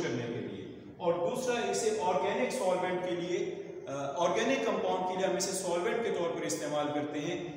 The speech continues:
इन्हें डिसॉल्व करने के लिए हम इस्तेमाल करते हैं। इसी तरह कार्बन टेट्राक्लोराइड है, ये कम्प्लीटली नॉन पोलर कंपाउंड है, लिहाजा ये भी ऑर्गेनिक कंपाउंड के लिए सॉल्वेंट के तौर पर इस्तेमाल होता है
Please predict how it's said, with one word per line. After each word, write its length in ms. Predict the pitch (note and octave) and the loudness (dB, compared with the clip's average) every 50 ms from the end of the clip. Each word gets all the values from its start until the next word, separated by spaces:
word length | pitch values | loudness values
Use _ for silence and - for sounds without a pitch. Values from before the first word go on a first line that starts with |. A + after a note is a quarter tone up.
| - D3+ | -8 -6
इन्हें 240 | D3+ D#3 E3+ D#3+ D3 | -4 -2 -2 -2 0
डिसॉल्व 400 | D3 - D3+ F3 F#3+ G3 - - - | 0 0 0 2 2 2 2 2 0
करने 220 | E3+ - - - D3+ | 0 -2 -2 -2 -2
के 120 | D3+ C#3+ | -2 -2
लिए 100 | C#3 C#3+ | -2 0
हम 120 | B2+ B2 B2 | 0 0 -2
इस्तेमाल 400 | - - B2+ A#2+ A2+ A2 G2+ G2 - | -2 -4 -4 -4 -4 -4 -6 -6 -8
करते 260 | G#2+ G#2 - - G#2+ | -8 -10 -10 -10 -12
हैं। 160 | G#2 - - - - - - - - - - | -12 -14 -14 -14 -16 -18 -20 -20 -18 -10 -8
इसी 180 | F3 E3+ G3+ A3 | -6 -4 -4 -2
तरह 200 | G#3+ G#3+ G#3 G3+ - - | -2 0 0 0 2 2
कार्बन 340 | E3+ E3+ F3 F3+ F3 E3+ F3 F#3+ | 2 2 2 2 2 2 2 2
टेट्राक्लोराइड 840 | G3 G3 G3 A3 A3+ A3 A3 G#3 G3+ G3 G3+ G3 G3 G3 G3 G3+ | 2 2 2 2 0 0 -2 -2 -2 0 2 2 4 2 2 2
है, 120 | A3 A3 G#3+ - - - - - - D3 - | 0 -2 -2 -4 -6 -8 -10 -10 -10 -8 -4
ये 120 | F3 F3 F3 F3 F3 | -2 0 0 2 2
कम्प्लीटली 560 | F3 E3+ - - F#3 F#3+ - - G3+ G#3+ - F3+ F3 | 0 0 -2 -2 -4 -4 -4 -4 -6 -6 -6 -2 0
नॉन 240 | F3 F#3 G3 G3+ | 2 2 2 2
पोलर 260 | F#3+ G#3 G3+ G3+ G3+ - G3 | 2 2 0 0 0 0 0
कंपाउंड 500 | G3 F3+ F#3+ G3+ G3 F#3+ G3+ G3 F#3+ G3+ | 0 -2 0 0 0 2 2 2 0 0
है, 100 | A3 A3 G#3+ G3 - - - - D#3+ | -2 -2 -2 -4 -6 -8 -8 -6 -2
लिहाजा 400 | E3 E3 E3 D#3+ D#3+ E3 E3 F3 | 0 2 2 2 2 2 2 2
ये 160 | G3+ G#3+ G#3+ | 4 4 4
भी 220 | G#3+ G#3 G3+ G3 G#3+ G#3+ E3 | 4 4 2 0 0 0 0
ऑर्गेनिक 420 | D#3+ - F3 F3 F3+ F#3+ - - | 0 0 0 0 0 0 -2 -2
कंपाउंड 480 | F3 - - - - E3 E3 - - - | -2 -2 -2 0 0 0 0 0 0 -2
के 100 | D3+ D3+ | -2 -2
लिए 400 | D3+ F3 G3+ A3 - D3+ - - - - | -2 -2 0 0 -2 -2 -4 -6 -6 -4
सॉल्वेंट 480 | - F3+ F3 F3 F3 - - - - - | -2 0 2 2 2 2 0 0 -2 -2
के 60 | F3+ | -2
तौर 260 | F3 F3 D#3 D3+ D#3 | -2 0 0 0 0
पर 80 | D#3 D3 | 0 0
इस्तेमाल 460 | C#3+ C#3+ - D3 C3+ C#3 C#3+ C#3+ C#3+ | 0 0 -2 -2 -2 -2 0 0 0
होता 240 | C#3+ C#3+ C#3+ - B2+ | 0 0 0 -2 -2
है 160 | B2 B2 - | -2 -2 -2